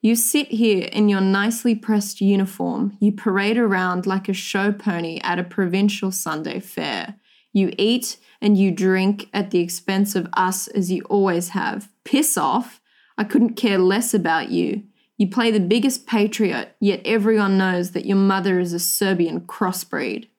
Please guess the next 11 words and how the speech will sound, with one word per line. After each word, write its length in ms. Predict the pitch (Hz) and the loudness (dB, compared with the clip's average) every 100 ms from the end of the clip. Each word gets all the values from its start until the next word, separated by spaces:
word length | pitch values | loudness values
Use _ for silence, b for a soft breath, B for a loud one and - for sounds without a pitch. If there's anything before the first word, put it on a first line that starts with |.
| _ _ _ _ | _ _ _ _
Simon 460 | - 180 202 196 | -4 0 2 2
grabbed 360 | 180 175 202 190 | 2 0 0 0
him 140 | 190 | 0
by 180 | 180 175 | 0 -2
his 240 | 185 180 180 | 0 0 -2
lapels, 680 | - - 180 165 160 190 - b b - | -6 -4 -2 0 -2 -6 -12 b b 0
and 120 | 196 | 0
several 380 | 208 190 185 175 | 2 2 2 2
men 320 | 175 170 175 | 2 2 0
stood 320 | 175 - 165 | -4 -4 -2
up. 240 | 139 - | -2 -6